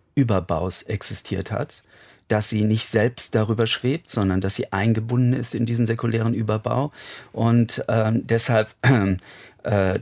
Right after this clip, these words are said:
denke ich, äh, wie gesagt, einerseits müsste sie sich, äh, therapeutische Hilfe suchen und auf der anderen Seite müsste sie die weltliche Gerichtbarkeit, ähm, zulassen.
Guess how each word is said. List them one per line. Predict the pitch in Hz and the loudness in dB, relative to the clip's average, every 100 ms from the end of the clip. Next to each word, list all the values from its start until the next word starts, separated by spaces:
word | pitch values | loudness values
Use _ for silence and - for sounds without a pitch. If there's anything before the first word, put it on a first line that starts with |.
| - | -2
denke | 104 107 110 | 0 0 -2
ich, | 104 98 - - | -4 -6 -10 -8
äh, | 95 98 104 101 - | -4 -2 -4 -6 -10
wie | - 113 | -4 0
gesagt, | 110 104 101 - | 2 2 -2 -2
einerseits | 113 110 107 110 - | 0 0 0 0 0
müsste | 107 110 - | 0 -2 -2
sie | 101 104 | -2 -2
sich, | 95 98 - - - | -2 -4 -4 -8 -2
äh, | 98 98 107 | 0 0 -2
therapeutische | 107 95 107 104 107 107 | -2 -2 -2 -4 -2 0
Hilfe | 110 127 127 | 0 -2 -4
suchen | 135 135 123 | -4 -4 -2
und | 104 | -2
auf | 101 101 | -4 -4
der | - | -4
anderen | 110 107 | 0 0
Seite | 104 107 107 | 0 -2 -2
müsste | 101 101 - 98 | -2 -2 -4 -4
sie | 101 98 - - - _ | -4 -6 -10 -20 -20 _
die | 110 98 90 | -2 -2 0
weltliche | 90 90 90 - | -2 -2 -4 -4
Gerichtbarkeit, | 101 92 - 85 87 90 90 98 - - | -4 -6 -8 -8 -8 -6 -6 -8 -12 -10
ähm, | - 95 98 92 - - - _ | -10 -8 -10 -12 -20 -20 -20 _
zulassen. | - - 101 85 - - - - 104 | -4 -2 -2 -2 -4 -4 -6 -6 -8